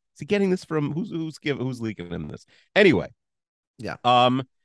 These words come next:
Speaker 2: All right, so let's
Speaker 1: yeah,
Speaker 2: talk
Speaker 1: uh,
Speaker 2: about the Bucs defense, 'cause you've done
Speaker 1: Yes.
Speaker 2: a, a very deep dive onto their defense.
Speaker 1: Yeah, it's funny because this is such a veteran, it's almost like a, like a good baseball team.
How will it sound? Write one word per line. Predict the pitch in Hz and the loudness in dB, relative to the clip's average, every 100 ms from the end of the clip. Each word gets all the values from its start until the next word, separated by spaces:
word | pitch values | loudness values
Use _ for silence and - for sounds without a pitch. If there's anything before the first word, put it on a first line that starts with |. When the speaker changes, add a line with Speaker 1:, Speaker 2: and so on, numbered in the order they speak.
| _ - | _ -6
Speaker 2:
All | |
right, | - | -2
so | 180 | 2
let's | 233 | 4
Speaker 1:
yeah, | 254 | 4
Speaker 2:
talk | 294 | 4
Speaker 1:
uh, | 277 | 4
Speaker 2:
about | 240 | 2
the | |
Bucs | 190 165 | 2 2
defense, | - 117 - | 0 -10 -10
'cause | - 117 | -8 -2
you've | 160 | 0
done | 151 151 | 2 2
Speaker 1:
Yes. | 113 156 | 2 2
Speaker 2:
a, | |
a | 156 135 | 0 0
very | 135 185 160 | 2 4 2
deep | 135 | -2
dive | - 101 85 | -2 -2 -2
onto | 87 - | -8 -12
their | - | -16
defense. | - - - - - | -16 -18 -18 -16 -8
Speaker 1:
Yeah, | 127 120 95 _ | 0 0 0 _
it's | 202 - | 4 6
funny | - 247 302 | 6 6 6
because | 294 - 156 | 4 2 2
this | 175 | 2
is | 170 | 0
such | - 156 240 | -4 -2 0
a | |
veteran, | 180 107 127 127 131 131 127 | 0 0 2 4 4 2 2
it's | 147 151 | -2 -2
almost | 190 247 | -2 -4
like | 247 | -6
a, | 147 - _ - | -8 -10 _ -8
like | 123 117 | -6 -6
a | 113 | -6
good | 95 113 | -2 -2
baseball | - 98 - - - - | -2 -6 -8 -10 -12 -12
team. | - 69 | -16 -18